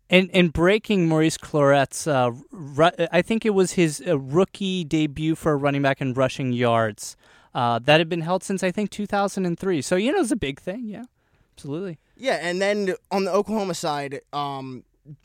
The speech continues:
Speaker 2: uh, they just ran over U tep, and that was really expected. Um, Baker Mayfield did his thing, nineteen for twenty, three hundred twenty-nine yards, three touchdowns.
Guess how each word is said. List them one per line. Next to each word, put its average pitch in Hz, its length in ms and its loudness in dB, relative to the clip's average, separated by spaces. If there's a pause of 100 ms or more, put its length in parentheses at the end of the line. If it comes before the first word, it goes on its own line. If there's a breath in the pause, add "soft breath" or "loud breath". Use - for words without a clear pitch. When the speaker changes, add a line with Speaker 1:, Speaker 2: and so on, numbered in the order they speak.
(140)
Speaker 2:
uh, 170 100 -4
they 165 220 -2
just 139 220 -8
ran 143 260 -4
over 131 220 -6
U 131 180 -8
tep, 131 240 -8 (260)
and 139 180 -8
that 131 120 -4
was 123 240 -10 (320)
really 139 480 -6
expected. 135 600 -6 (120)
Um, 135 440 -4 (380)
Baker 190 220 2
Mayfield 165 460 -2
did 160 100 0
his 151 140 -4
thing, 147 400 -2
nineteen 151 400 -4
for 147 80 -12
twenty, 143 320 -4
three 147 180 -10
hundred 131 160 -10
twenty-nine 139 400 -4
yards, 135 380 -6
three 139 180 -12
touchdowns. 127 640 -10